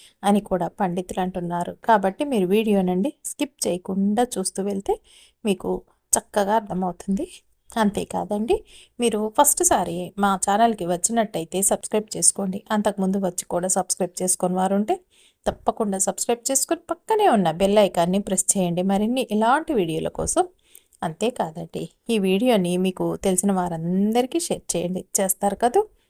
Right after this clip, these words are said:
కేవలం అండి ఐదు ఎండుమిరపకాయలు మాత్రమే.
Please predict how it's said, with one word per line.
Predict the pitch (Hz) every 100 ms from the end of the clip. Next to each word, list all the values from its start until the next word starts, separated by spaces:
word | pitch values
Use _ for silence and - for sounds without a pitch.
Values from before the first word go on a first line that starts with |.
| _ _ _ _ _ -
కేవలం | 269 285 359 370 233 196
అండి | 202 214 - - 233
ఐదు | 269 254 226 226
ఎండుమిరపకాయలు | 226 220 226 - - 202 196 196
మాత్రమే. | 196 196 - 185